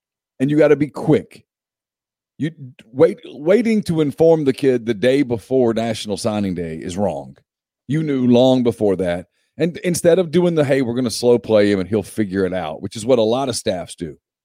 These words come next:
They got a kid who committed. They decided they really don't like that kid anymore, but you know what? He plays at a high school that they just don't really wanna,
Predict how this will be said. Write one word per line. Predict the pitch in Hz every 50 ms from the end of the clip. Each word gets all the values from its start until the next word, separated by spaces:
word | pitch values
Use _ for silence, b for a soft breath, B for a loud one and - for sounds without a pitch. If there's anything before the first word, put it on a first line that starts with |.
| _ _ -
They | 104 107
got | 113 120 127
a | 131
kid | - - 135 127 127 127
who | 127
committed. | 113 - - 110 110 113 110 110 113 110 110 101 - _ _ _ _ _ _ -
They | 113 117
decided | 123 123 - - 120 117 120 120 120 113
they | 107 110
really | 135 175 202 202 190
don't | 175 175 160 104 120
like | 127 131 123 _
that | - 123 110 98
kid | - - 127 120 110
anymore, | 120 120 117 117 117 117 117 120 110
but | 98 98 -
you | 147 165
know | 160
what? | 156 151 143 131
He | 131
plays | 117 - 147 147 160 143 147
at | 131
a | 120 110
high | - 110 117 120
school | 117 - - - 123 117 117 107
that | 101 98
they | - 104 113 120
just | 107 101 127 120 - -
don't | - 117 127 120 95
really | 127 139 147 143
wanna, | 135 131 131 131 120